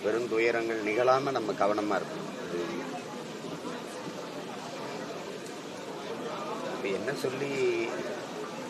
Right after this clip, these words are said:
இழந்தவர்களின் குடும்பத்துக்கு ஆறுதல் சொல்வதுன்னு தெரியல.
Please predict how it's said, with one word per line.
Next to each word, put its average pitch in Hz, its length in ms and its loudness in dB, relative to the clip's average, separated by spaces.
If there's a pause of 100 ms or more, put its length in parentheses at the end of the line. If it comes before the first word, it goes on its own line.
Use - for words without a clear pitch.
(1900)
இழந்தவர்களின் 110 720 2
குடும்பத்துக்கு 104 520 0
ஆறுதல் 98 420 4
சொல்வதுன்னு 95 560 -2
தெரியல. 90 320 -2